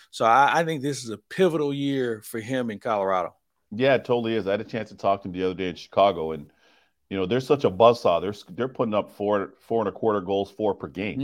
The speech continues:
Speaker 2: leading the
Speaker 1: Mm-hmm.
Speaker 2: league in offense. Very dynamic team. Cale Makar is, is Connor McDavid, that, but just playing defense. He's that <laughs> good. He's that dynamic and transformational.
Speaker 1: Great skater.
Speaker 2: Oh,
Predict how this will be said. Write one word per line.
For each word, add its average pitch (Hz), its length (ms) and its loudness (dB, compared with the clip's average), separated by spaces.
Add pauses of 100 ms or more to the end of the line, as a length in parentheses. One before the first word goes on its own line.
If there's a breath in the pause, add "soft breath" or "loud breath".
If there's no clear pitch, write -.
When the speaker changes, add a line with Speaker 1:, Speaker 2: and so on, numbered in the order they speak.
Speaker 2:
leading 101 140 -2
the 87 80 -4
Speaker 1:
Mm-hmm. 87 80 -4
Speaker 2:
league 95 260 -4
in 90 60 -6
offense. 98 540 0 (520)
Very 113 300 4
dynamic 98 560 2
team. 95 360 -4
Cale 110 260 -2
Makar 101 460 4
is, - 320 -8 (100)
is 101 180 -2
Connor 101 320 2
McDavid, 98 440 -2
that, - 280 -2
but 95 140 -2
just 98 180 -4
playing 98 220 -4
defense. 98 480 -6 (580)
He's 98 200 -4
that 104 380 4
<laughs> - 40 -20
good. 131 280 2 (300)
He's 90 240 -8
that 95 300 -2
dynamic 98 540 0
and 90 80 -20
transformational. 98 840 -4
Speaker 1:
Great 160 260 2
skater. 117 460 -4 (240)
Speaker 2:
Oh, 156 480 8